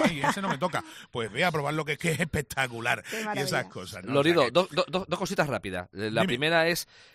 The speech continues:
Speaker 3: eh, la frase más, que más le gusta a la gente que digo yo en la radio es, "Son convidadas", es decir, te las paga el ayuntamiento, las tienes que pagar tú.
Speaker 1: Las quince,
Speaker 3: Sí.
Speaker 1: convidadas.
Speaker 3: Estupendo,
Speaker 1: Ah,
Speaker 3: eso es lo
Speaker 1: otra
Speaker 3: primero.
Speaker 1: cosa.
Speaker 3: Y segundo,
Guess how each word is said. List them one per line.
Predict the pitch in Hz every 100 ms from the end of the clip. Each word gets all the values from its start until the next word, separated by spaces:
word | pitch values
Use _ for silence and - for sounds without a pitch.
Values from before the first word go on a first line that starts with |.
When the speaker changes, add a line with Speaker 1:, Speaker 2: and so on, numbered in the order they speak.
| -
Speaker 3:
eh, | 120 123 120 120
la | 113
frase | - 160 170
más, | 156 - - -
que |
más | 127 135
le | 127
gusta | 131 135
a |
la |
gente | 123 123 120 110
que | 113
digo | 113 107
yo | 110 110
en |
la | 107
radio | 123 139 123
es, | 120 _ _ _ _ _ _ -
"Son | - 160
convidadas", | 165 156 120 117 160 -
es | -
decir, | 120 117
te | 113
las | 107
paga | 135 139
el |
ayuntamiento, | 131 131 123 143 170
las | 127
tienes | 120
que | 117
pagar | 104
tú. | 87 - _ _ -
Speaker 1:
Las | 127 120 -
quince, | - 175 190 240 294 -
Speaker 3:
Sí. | - 110
Speaker 1:
convidadas. | 98 98 90 104 - -
Speaker 3:
Estupendo, | 131 104 90 78
Speaker 1:
Ah, |
Speaker 3:
eso | -
es | 139
lo |
Speaker 1:
otra | 107
Speaker 3:
primero. | 98 87 87
Speaker 1:
cosa. | - - -
Speaker 3:
Y | 135
segundo, | - 143 110